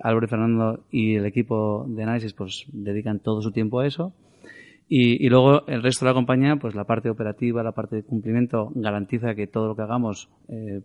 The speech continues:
pues, eh, esté dentro de la ley y, y funcione correctamente. La parte de ejecución, que es el siguiente paso, digamos, a la decisión del equipo de gestión de invertir o no, también es muy importante y que no quitan ni un solo minuto a Álvaro y Fernando porque está delegado en un, un equipo que se dedica expresamente a ello.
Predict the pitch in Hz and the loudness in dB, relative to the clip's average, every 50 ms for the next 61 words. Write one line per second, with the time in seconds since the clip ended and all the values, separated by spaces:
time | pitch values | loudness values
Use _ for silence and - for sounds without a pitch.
0 | _ - 101 92 - - 101 98 98 98 101 104 110 107 98 - - 107 104 107 | _ -12 -12 -12 -12 -10 -10 -10 -10 -10 -10 -10 -10 -12 -10 -8 -6 -6 -4 -4
1 | 104 - 113 107 104 104 113 120 123 120 113 101 139 170 - 117 107 104 104 101 | -4 -4 -2 -2 -2 0 0 0 0 0 0 -2 -6 -10 -12 -10 -10 -8 -8 -10
2 | 98 101 107 - 113 107 95 - 107 98 - 107 107 104 - 107 110 107 - 117 | -10 -10 -10 -12 -12 -14 -12 -10 -10 -8 -6 -6 -6 -4 -4 -4 -4 -4 -2 0
3 | 123 131 127 120 139 139 139 - - - - - - - 101 - 113 110 - - | 0 0 2 2 0 0 0 -4 -10 -20 -20 -10 -6 -4 0 2 2 0 0 -2
4 | - - 117 110 104 - 127 120 120 117 110 - - - - - - _ _ _ | -4 -4 -4 -4 -2 0 2 2 4 2 0 -4 -8 -20 -20 -20 -20 _ _ _
5 | _ _ _ _ - 113 107 104 113 110 101 - 117 113 107 110 107 - 120 120 | _ _ _ _ -4 -2 -2 0 0 -2 -2 -2 -2 -2 0 0 0 2 2 2
6 | - - 107 104 104 107 110 110 110 - 110 104 101 101 98 101 98 113 107 110 | 2 0 -4 -4 -4 -2 -2 -4 -4 -4 -6 -6 -6 -6 -6 -8 -6 -4 -4 -4
7 | 101 - 110 110 - 110 107 104 107 104 98 - - 110 107 107 104 104 101 - | -4 -6 -8 -8 -8 -8 -8 -8 -8 -10 -10 -6 -6 -4 -2 -2 -4 -4 -6 -6
8 | 113 107 107 107 110 104 107 101 107 107 104 101 107 101 110 104 - - 123 117 | -4 -4 -2 -2 -2 -2 -4 -4 -4 -4 -4 -4 -6 -6 -6 -6 -4 -4 -4 -4
9 | - 107 - - 113 - 110 101 110 107 107 104 - 110 104 104 101 104 107 113 | -4 -6 -8 -8 -8 -6 -4 -2 -2 -2 -4 -4 -4 -2 -2 -2 -2 0 -2 -2
10 | 107 - - 110 104 107 107 110 104 113 107 104 104 107 101 113 107 117 123 120 | -2 -4 -4 -4 -2 -2 -2 -2 -2 -4 -4 -2 -4 -4 -4 -4 -4 -4 -4 -4
11 | 101 101 95 98 95 - - 107 104 104 101 101 107 104 104 104 104 110 - - | -6 -8 -8 -8 -8 -6 -4 -2 -2 -2 -2 -2 -2 -2 -2 -2 -4 -4 -6 -6
12 | 117 104 104 - - 120 123 113 104 98 98 101 101 107 104 110 107 101 107 _ | -6 -6 -6 -8 -10 -10 -8 -8 -8 -8 -8 -8 -8 -8 -6 -6 -6 -8 -8 _
13 | _ _ _ _ _ - - 104 - - 113 107 117 117 117 110 - 123 127 127 | _ _ _ _ _ -14 -12 -6 0 0 2 4 4 4 4 4 6 6 6 8
14 | 127 135 143 143 | 6 6 4 2